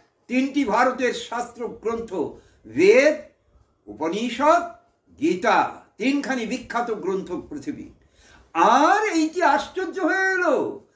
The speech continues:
এটা শুধু আত্মমুক্তির জন্যে নয়, বেশ্যমুক্তি, মানব সমষ্টির মুক্তি। তাই অনেকে মেলাতে পারেন না যে যোগী কেন লিখছেন হিউম্যান সাইকেল,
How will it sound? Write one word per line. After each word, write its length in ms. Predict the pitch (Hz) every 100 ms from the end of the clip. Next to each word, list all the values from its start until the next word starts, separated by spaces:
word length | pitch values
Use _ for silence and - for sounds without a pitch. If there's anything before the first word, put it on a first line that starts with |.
| _ _ -
এটা 240 | 220 285
শুধু 240 | 285 320 320
আত্মমুক্তির 1000 | 262 277 - 359 294 302 - 370 392 -
জন্যে 320 | 392 381 381
নয়, 460 | 381 392 330 - - _ _ -
বেশ্যমুক্তি, 1200 | - 170 233 - 339 392 415 - - 370 185 107 - _ _
মানব 440 | 117 165 240 330 392
সমষ্টির 640 | 339 403 - - 440 381
মুক্তি। 560 | 359 - - 254 151 - - -
তাই 180 | 294 349
অনেকে 280 | 370 403
মেলাতে 460 | 392 254 269 330 392
পারেন 360 | 381 392 427 415
না 400 | 285 156 - - _ _ _
যে 220 | - 339
যোগী 460 | - 233 285 330 440
কেন 360 | 415 403 415 320
লিখছেন 420 | 349 - 415 403
হিউম্যান 520 | 294 370 415 440 427
সাইকেল, 520 | 370 370 302 202 135